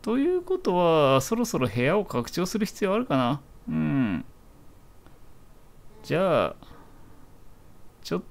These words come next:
と次回と思ったけど、今やっ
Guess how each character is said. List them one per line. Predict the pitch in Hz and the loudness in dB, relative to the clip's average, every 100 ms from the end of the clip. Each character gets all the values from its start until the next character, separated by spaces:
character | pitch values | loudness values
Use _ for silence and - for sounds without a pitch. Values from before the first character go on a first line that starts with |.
| - | -12
と | - 113 - - - 147 | -6 -4 -6 -12 -18 -10
次 | 151 | -6
回 | - 165 104 | 0 2 0
と | - 92 | -4 -2
思 | 123 131 | -2 -4
っ | |
た | - 123 | -6 -8
け | 117 | -4
ど、 | 107 104 - - - - - - | -4 -4 -8 -18 -20 -20 -20 -8
今 | 143 147 | -4 -2
や | |
っ | 113 | -2